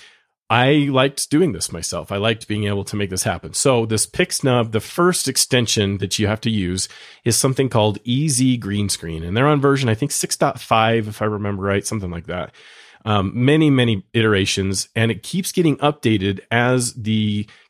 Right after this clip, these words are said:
capabilities of Photoshop itself gets updated. So they do a very good job of keeping this extension, um, up to date, leveraging the power of whatever's in Photoshop. And they are using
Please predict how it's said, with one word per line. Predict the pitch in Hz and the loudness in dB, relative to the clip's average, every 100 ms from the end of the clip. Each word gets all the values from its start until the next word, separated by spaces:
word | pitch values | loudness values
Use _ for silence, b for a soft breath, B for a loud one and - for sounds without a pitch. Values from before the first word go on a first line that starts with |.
| - | -4
capabilities | - 160 143 110 131 135 117 110 | -2 0 -2 2 2 4 4 0
of | 110 - | -2 -2
Photoshop | 127 113 104 101 - | 0 0 0 -2 -4
itself | - - 151 147 - | -4 0 2 0 -2
gets | 90 - | -6 -6
updated. | 85 80 76 - | -6 -8 -8 -8
So | 87 | -4
they | 110 196 | -2 0
do | 220 | 0
a | 120 | 0
very | 95 101 135 156 131 | -2 0 2 2 2
good | 123 95 | 0 0
job | 107 92 85 b b b b | 0 0 -2 b b b b
of | 107 - | -8 -6
keeping | - 160 147 131 | -4 -2 2 2
this | 120 110 | 2 0
extension, | - - 127 - - 104 101 b b b b | -2 2 2 2 0 0 0 b b b b
um, | 110 104 98 95 - 156 | -4 -2 0 -4 -2 -2
up | 165 | 0
to | 185 | 0
date, | 143 147 139 | 2 2 2
leveraging | 123 123 151 143 139 110 120 113 | 2 2 2 2 2 2 2 2
the | 98 - | 0 -6
power | - - 135 120 98 95 | -8 -2 0 2 0 -2
of | 98 101 | -4 -2
whatever's | 107 113 107 98 | 0 2 0 -2
in | 110 107 | -2 -2
Photoshop. | 123 135 117 80 - - | 0 0 0 -6 -10 -4
And | 110 101 | -2 0
they | 107 | 2
are | 104 | 2
using | 101 120 214 196 107 98 113 | 0 0 0 2 2 0 -2